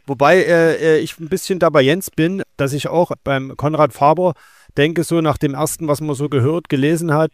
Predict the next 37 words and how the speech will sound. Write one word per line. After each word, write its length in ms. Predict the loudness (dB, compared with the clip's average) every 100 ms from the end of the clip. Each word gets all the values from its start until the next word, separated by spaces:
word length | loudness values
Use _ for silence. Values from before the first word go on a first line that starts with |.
| -6
wenn 160 | -6
man 100 | -4
so 100 | -2
ein 100 | -2
bisschen, 400 | -4 -4 -4 -4 -8 _ _ _ -6
äh, 540 | 0 4 4 2 0
äh, 40 | 0
seine 240 | 2 2
Eigenschaften, 560 | -2 -4 -2 -2 0 -2
er 160 | 0
soll 140 | 0 0
eine 140 | -2
g-, 160 | -4 -8
gewisse 340 | -4 -2 0 0 -2
Schnelligkeit 680 | -6 -2 2 0 2 2 2
am 160 | 0
Ball 220 | 2 4
auch 240 | 2 0 -4
haben, 640 | -4 0 2 2 2 0
hat 140 | -2 -2
eine, 140 | -6 -8 -6
hat 120 | -6
eine 120 | -6
Zweitliga-Erfahrung, 1300 | -8 -4 -2 0 2 2 0 2 2 2 -2 -4 -8 -12 _
bringt 220 | -12 -10
ein 60 | -10
bisschen 220 | -10 -10
Internationalität 880 | -10 -6 -4 -4 -2 -2 2 0 2
mit, 220 | -4 -4 _ -20 -6
also 300 | 0 4 2
hat 140 | 2
auch 140 | -2
ein 100 | -2
bisschen 200 | -4 0
was 120 | 0 0
schon 280 | -4 -4
gesehen. 540 | -2 -2 0 2 2